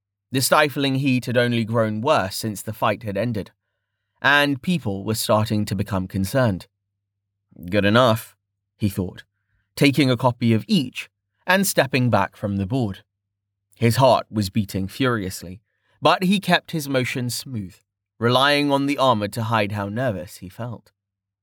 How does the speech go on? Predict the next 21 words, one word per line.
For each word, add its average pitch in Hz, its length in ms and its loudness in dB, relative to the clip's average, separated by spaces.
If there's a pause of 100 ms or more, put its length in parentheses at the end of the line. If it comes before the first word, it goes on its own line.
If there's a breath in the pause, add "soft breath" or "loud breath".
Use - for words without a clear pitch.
(540)
He 131 160 0
turned 151 340 4
and 143 160 2
walked 143 300 -2
over 117 240 0
to 117 140 -8
Rankin, 113 540 -8
who 104 180 -8
stepped - 320 -10
forward - 380 -10
to - 100 -20
confront 101 400 -12
him. 82 160 -20 (580)
"Hey, 147 320 0 (400)
I 202 180 4
asked 214 380 2
you 151 80 0
what 180 280 4
you 190 180 2
think 170 340 0
you're—" 175 360 6